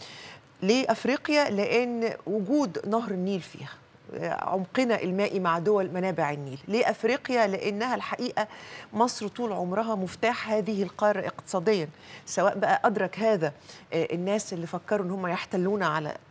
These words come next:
مدار عصور قديمة، أو أدركها، آه، حتى المحيط الإقليمي والمحيط العربي لينا. النهاردة الدول العربية بتتجه إلى استثمار حقيقي في قلب أفريقيا، على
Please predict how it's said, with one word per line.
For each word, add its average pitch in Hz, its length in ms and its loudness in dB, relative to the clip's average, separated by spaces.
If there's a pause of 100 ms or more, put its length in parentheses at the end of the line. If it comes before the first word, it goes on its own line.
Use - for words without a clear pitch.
(340)
مدار 175 360 2
عصور 170 420 -2
قديمة، 233 360 -2 (460)
أو 320 220 6
أدركها، 277 720 4 (100)
آه، 190 240 2 (320)
حتى 254 340 -2
المحيط 214 400 -2
الإقليمي 220 500 -2
والمحيط 180 400 -6
العربي 175 380 2
لينا. 175 280 -2
النهاردة 175 500 2 (440)
الدول 196 280 4
العربية 175 640 2
بتتجه 196 760 -2
إلى 208 300 -2
استثمار 202 720 -2
حقيقي 285 440 -6
في - 180 -4
قلب 208 300 2
أفريقيا، 175 520 -2 (920)
على 165 280 0